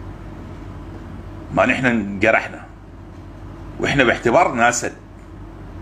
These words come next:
الأسد الجريح ده صعب. والله صعب. مهما عملت مهما سويته والله في النهاية نحن أسد جريح. حقنا ما بنخليه. الزيارة بتاعته لخصها في ثلاثة حاجات.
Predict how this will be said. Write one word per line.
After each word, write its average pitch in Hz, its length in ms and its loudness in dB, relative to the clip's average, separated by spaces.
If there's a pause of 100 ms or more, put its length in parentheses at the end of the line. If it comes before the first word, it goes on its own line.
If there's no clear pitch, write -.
(200)
الأسد 120 300 4
الجريح 110 360 4
ده 131 120 2
صعب. 127 380 4 (920)
والله 123 380 6
صعب. 107 360 4 (1300)
مهما 233 440 6
عملت 156 540 6
مهما 151 320 4
سويته 160 460 4
والله 131 500 4
في 117 120 -2
النهاية 131 420 2
نحن 127 160 -2
أسد 131 320 2
جريح. 95 500 -2 (1600)
حقنا 180 440 4
ما 147 100 6
بنخليه. 120 720 -2
الزيارة 170 440 6
بتاعته 220 420 4
لخصها 170 400 2
في 131 140 -2
ثلاثة 131 340 4
حاجات. 95 380 -2